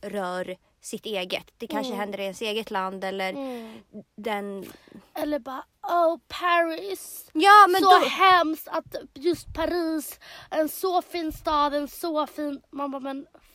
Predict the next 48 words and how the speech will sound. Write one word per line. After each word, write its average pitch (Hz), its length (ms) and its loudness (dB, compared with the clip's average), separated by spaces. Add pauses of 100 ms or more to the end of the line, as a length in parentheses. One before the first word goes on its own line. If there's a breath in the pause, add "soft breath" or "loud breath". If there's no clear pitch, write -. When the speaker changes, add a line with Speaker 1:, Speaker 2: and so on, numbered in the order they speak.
(100)
Speaker 2:
fuck - 260 -16
you." 349 320 -10
Eller 277 180 -6
alltså, 247 140 -8
så 254 60 0
här, 294 60 4
Speaker 1:
Men 302 60 -2
det 320 80 4
Speaker 2:
va? 294 60 0
Speaker 1:
blir 339 120 4
så 330 160 -4
tydligt 302 360 -4
när 277 120 0
de 262 120 -2
gör 240 140 -2
skillnader 240 640 -4
på 226 300 -6 (120)
folkgrupper 247 1160 -2
och 214 180 -4
Speaker 2:
Mm. 254 240 -8
Speaker 1:
länder 247 680 0 (140)
och - 260 -16
såna 226 180 -4
här 214 120 -2
händelser. 214 500 -6
Och 202 100 -6 (180)
jag 220 220 -20
Speaker 2:
Mm. 196 120 -6
Speaker 1:
har 240 80 -6
fan 196 200 -8
varit - 140 -14
skitbesviken - 960 -8
att - 160 -12
det - 140 -10
är 202 80 -8
så 202 180 -12
få 254 360 -2 (440 soft breath)
som 269 260 -2
Speaker 2:
Mm. 220 40 -4
Speaker 1:
har 214 120 0
lyft - 360 -4
det. 190 180 -2
För - 140 -6
att 233 60 -2
Speaker 2:
Mm. 240 120 -6
Speaker 1:
känner 285 340 2
man 349 160 2
inte, 233 300 -2